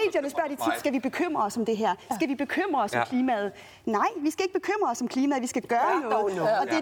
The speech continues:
Speaker 1: det, der sådan, folk, de kommer til netop... Øh, ja, og, og vi bruger alt for meget tid ind i vores hoveder og bekymring og definerer os selv i vores indre verden.
Speaker 2: Ja.
Speaker 1: Øh, og, og jeg vil sige, løsningen, hvis vi vil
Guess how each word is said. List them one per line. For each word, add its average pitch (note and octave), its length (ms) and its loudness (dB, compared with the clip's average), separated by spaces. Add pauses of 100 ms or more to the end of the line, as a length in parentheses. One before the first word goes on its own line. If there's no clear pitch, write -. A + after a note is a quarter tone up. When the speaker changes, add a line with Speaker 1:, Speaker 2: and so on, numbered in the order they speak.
Speaker 1:
det, F#4 60 2
der F#4+ 120 2
sådan, D#4+ 300 0
folk, E4 200 0
de D4+ 60 -4
kommer E4 200 0
til - 160 -2
netop... D4 320 0
Øh, A3+ 320 2
ja, B3+ 120 2 (120)
og, A3+ 220 2
og A#3 100 0 (120)
vi C4 100 0 (160)
bruger D#4 200 0
alt F#4+ 120 -2
for D#4 60 -4
meget C#4 160 0
tid - 160 -2
ind C#4+ 80 0
i D4 40 0
vores A3+ 140 0
hoveder D4+ 480 2
og B3 60 -2
bekymring C4 420 -2
og - 120 -4
definerer B3 340 0
os A3 80 -4
selv C#4 240 -2 (240)
i B3+ 60 -2
vores A#3+ 280 0
indre D4+ 280 2
verden. G#3 380 0 (140)
Speaker 2:
Ja. B2+ 120 0 (260)
Speaker 1:
Øh, G#3 360 2
og, G#3+ 200 0
og G#3+ 160 -2 (200)
jeg E4 120 0
vil F4 80 0
sige, A#3 140 -4
løsningen, C#4 500 0
hvis G#3+ 160 -6
vi G#3 100 -2
vil F#3 280 0